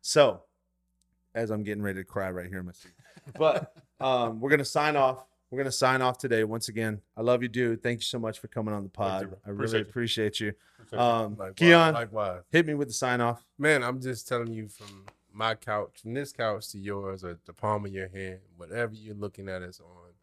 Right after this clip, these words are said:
Speaker 3: I appreciate the time. And thank you for tuning in with Big Batman here. I'm not Robin,
Speaker 2: Yeah.
Speaker 3: but at the end of the day, I'm happy to be next to him.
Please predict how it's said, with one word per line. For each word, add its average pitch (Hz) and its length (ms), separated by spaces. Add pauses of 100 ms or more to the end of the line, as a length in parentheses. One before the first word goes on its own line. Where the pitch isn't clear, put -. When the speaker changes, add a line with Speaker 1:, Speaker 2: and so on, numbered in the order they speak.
(300)
Speaker 3:
I 95 120
appreciate 98 560
the - 180
time. 90 340 (340)
And 92 80
thank 107 240
you 107 80
for 95 100
tuning 95 320
in 92 200
with 87 120
Big 98 180
Batman 92 580
here. 95 280 (200)
I'm 101 160
not 107 220
Robin, 101 460 (180)
Speaker 2:
Yeah. 151 260 (160)
Speaker 3:
but 110 340
at 110 120
the 110 60
end 113 180
of 104 120
the 113 60
day, 101 300 (200)
I'm 110 180
happy 98 340
to 95 80
be 95 120
next 92 320
to - 60
him. 73 140